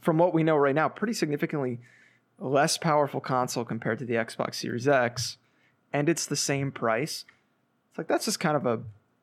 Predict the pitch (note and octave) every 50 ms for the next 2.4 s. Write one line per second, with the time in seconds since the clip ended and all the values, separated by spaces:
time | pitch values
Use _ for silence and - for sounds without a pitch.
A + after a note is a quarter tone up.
0 | _ _ - - C#3+ A2+ G#2+ A#2+ - - E3 D3+ C#3 C3+ B2 A#2 A2+ - - A#2
1 | A#2+ C3 C3 A#2 G#2+ B2 - D#3+ - - - - B2+ B2+ B2 B2 B2 F3+ C3+ C3
2 | B2 A#2 G#2+ G#2+ A2+ - -